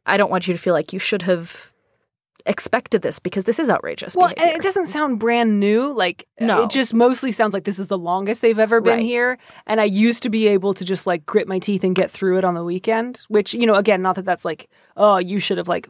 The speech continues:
Speaker 2: pushed back harder sooner." But I do understand that sense of, like, "Oh, I
Speaker 1: Right.
Speaker 2: let this slide for a little while, but now it's at a point where I cannot let it slide for
Speaker 1: Right.
Speaker 2: another minute." Um, but yeah, absolutely. Like, if your kids forget, if the kids forget the homework,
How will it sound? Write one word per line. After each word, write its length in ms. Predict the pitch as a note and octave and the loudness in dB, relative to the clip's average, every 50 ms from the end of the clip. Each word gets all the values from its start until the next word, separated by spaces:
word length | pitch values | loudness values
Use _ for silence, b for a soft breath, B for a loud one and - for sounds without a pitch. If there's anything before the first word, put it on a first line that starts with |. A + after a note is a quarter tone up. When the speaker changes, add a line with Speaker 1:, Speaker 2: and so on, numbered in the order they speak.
| _ _ - | _ _ -4
Speaker 2:
pushed 260 | - G3 F3+ - - | -4 -2 -2 -2 0
back 220 | - F#3 F3 F3 | 2 2 2 2
harder 340 | - - F#3+ F3+ F3 F3 E3+ | 0 0 0 0 2 -2 -6
sooner." 480 | D#3+ - - F#3 F3+ F3+ G3 G#3 A3 A3 | -6 -6 -6 -4 -2 -2 -2 -2 -2 -2
But 280 | F#3+ F3+ E3+ D#3+ - b b b b b - | -2 -2 -4 -4 -6 b b b b b 0
I 80 | G3 | 0
do 200 | G#3 - G3+ F#3 | 0 2 2 0
understand 380 | F3 E3 F3+ - - E3+ E3+ E3+ | 0 0 -4 -6 -6 -6 -6 -6
that 140 | E3 - - | -6 -8 -8
sense 240 | - E3 E3 D3+ | -8 -10 -8 -8
of, 100 | - F3+ | -10 -6
like, 200 | E3+ E3+ D3+ - - | -6 -6 -8 -6 0
"Oh, 140 | G#3+ A3+ A3+ | 2 4 6
I 20 | |
Speaker 1:
Right. 160 | A3 G#3 G3 F#3+ | 6 4 4 2
Speaker 2:
let 160 | G3+ F#3+ F#3+ | 0 0 0
this 140 | G3 F#3 - | -2 -6 -2
slide 280 | - G3 F#3+ F#3+ F#3 | 0 2 2 2 2
for 100 | - F#3+ | 0 -4
a 60 | F#3 | -2
little 200 | F3+ F#3+ F#3 F3+ | -2 -2 -2 2
while, 240 | F3+ F#3 F3+ F3+ F3 | 2 4 4 4 2
but 120 | E3+ - - | 0 -4 -6
now 300 | F#3 G3 F#3 F#3 F#3 F#3 | -2 0 2 4 4 2
it's 140 | F3+ - | 0 -2
at 80 | F3+ F3 | -4 -6
a 40 | E3 | -6
point 220 | - - F3 - | -6 -8 -10 -8
where 100 | F3+ E3 | -8 -8
I 40 | D#3+ | -8
cannot 320 | - - F3 E3 E3 - | -8 -10 -8 -8 -8 -4
let 100 | E3 F3 | -4 -6
it 80 | - - | -6 -6
slide 300 | - E3+ E3+ E3+ E3+ - | -6 -6 -4 -4 -2 0
for 60 | A#3+ | 0
Speaker 1:
Right. 80 | A#3 - | 0 0
Speaker 2:
another 180 | D#3+ - - | 0 -6 -12
minute." 320 | E3 E3 - G2 - - _ b b b b b b b b b b | -14 -12 -14 -14 -16 -20 _ b b b b b b b b b b
Um, 380 | - D3+ D3+ D3 E3+ F3+ F#3+ _ _ _ _ _ - | -8 -8 -8 -10 -12 -16 -20 _ _ _ _ _ -4
but 120 | F#3+ F#3 | 0 2
yeah, 180 | G#3 G3 E3 - | 4 4 2 2
absolutely. 580 | - F#3+ G3+ - - G3+ G3+ G3+ D#3 D#3+ F3+ F#3 | 2 2 0 0 -2 -2 0 0 -2 -2 -6 -4
Like, 280 | E3+ E3 D#3+ - _ b b b b b b b b - | -4 -6 -6 -8 _ b b b b b b b b -4
if 160 | G3+ F#3+ - | -4 -4 -2
your 160 | G3+ G3 F#3+ | -4 -4 -4
kids 280 | F#3 - A#3 A3+ - - | 2 4 2 2 4 0
forget, 200 | A#3+ A3+ A3+ - | 0 0 0 2
if 160 | - A3 F#3 - | 0 -2 0 0
the 80 | A3+ | 0
kids 180 | - B3+ A#3+ A#3 | 0 0 -2 -2
forget 220 | - A#3 B3 A3+ | 0 0 0 2
the 80 | A#3 G#3+ | 2 2
homework, 340 | A3+ A#3 A#3+ B3 B3 B3+ | 2 2 2 2 2 2